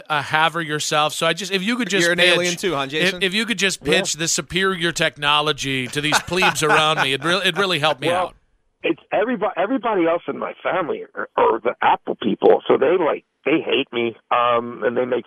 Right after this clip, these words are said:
Speaker 3: fun of me. And, like, every time I need a new phone and I come back from the Ver-, <laughs> Verizon store with, like, whatever it is. I don't even know what I have. I don't know if it's a Samsung or, I know I used to have an L G. This one's relatively new. They just, they, they look at it like they look at me with scorn and shame.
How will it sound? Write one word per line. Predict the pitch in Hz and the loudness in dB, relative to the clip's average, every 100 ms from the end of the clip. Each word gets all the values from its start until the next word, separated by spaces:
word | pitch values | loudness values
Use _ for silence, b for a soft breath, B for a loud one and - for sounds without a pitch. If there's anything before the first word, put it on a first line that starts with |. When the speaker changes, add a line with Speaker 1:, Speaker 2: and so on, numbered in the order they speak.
| - | -4
Speaker 3:
fun | 113 | -4
of | 127 | -2
me. | 117 117 | -4 -6
And, | 110 | -6
like, | 117 110 | -8 -4
every | 139 156 | -4 -4
time | 143 143 147 139 123 _ B B | -4 0 2 2 -2 _ B B
I | - 139 | 0 2
need | 151 143 | 2 0
a | |
new | 135 123 - | 0 -4 -2
phone | 139 131 | 0 0
and | 120 | -2
I | |
come | 110 117 | -4 -4
back | 110 123 - | -2 -2 -4
from | 117 | -8
the | 113 | -4
Ver-, | 107 113 123 | 0 0 -2
<laughs> | |
Verizon | 127 160 160 - 139 - | -2 -2 -2 -4 -14 -8
store | - - | -2 -2
with, | - - | -2 -4
like, | 127 - b b b - | -6 -8 b b b 0
whatever | 120 127 | 2 2
it | 107 | 0
is. | 123 | 0
I | |
don't | 190 175 | 0 0
even | |
know | 135 | 0
what | 113 | 0
I | 107 | 0
have. | 117 120 | 0 0
I | |
don't | |
know | 127 | -2
if | 110 | -6
it's | 101 | -16
a | - - - | -20 -14 -10
Samsung | 92 - 104 98 | -8 -6 -6 -4
or, | 95 92 | -6 -4
I | 90 98 | -2 0
know | 131 | 2
I | 151 | 0
used | 123 135 | 0 -4
to | 110 | -6
have | 104 | -6
an | 101 | -6
L | 107 | -8
G. | 107 110 107 B B B _ | -4 -6 -6 B B B _
This | 143 - | -2 0
one's | 139 | 0
relatively | 127 131 123 123 123 | 2 0 0 -4 -4
new. | 123 143 | -2 -2
They | 127 135 | -2 -4
just, | 147 131 _ | -6 -8 _
they, | 131 123 - - | -2 -2 -4 -2
they | 123 123 | 0 0
look | 127 127 | 0 -2
at | 127 | -2
it | 117 113 _ | -4 -4 _
like | 127 113 | -4 -2
they | - | -2
look | 113 117 - | -2 -2 -4
at | 117 | -8
me | |
with | 110 110 - | -8 -8 -6
scorn | 123 123 117 | -2 0 -2
and | 107 - | -6 -6
shame. | 123 110 | -6 -6